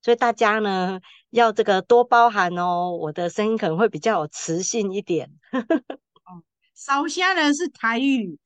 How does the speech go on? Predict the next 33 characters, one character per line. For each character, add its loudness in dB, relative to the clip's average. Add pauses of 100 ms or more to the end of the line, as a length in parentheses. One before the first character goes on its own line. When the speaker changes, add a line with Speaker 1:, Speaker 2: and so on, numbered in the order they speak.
(140)
Speaker 2:
呃， -2
就 -6
是 -4
表 -4
示 -6
声 -8
音 -4
有 -6
一 -8
些 -8
沙 -2
哑 -6
啦， -6
然 -6
后 -8
可 -8
能 -8
也 -6
会 -6
比 -10
较 -6
不 -8
清 -2
楚 -10
啊， -10
然 -8
后 -4
所 -4
以 -2
呢， -8
就 -6
还 -2
请 -8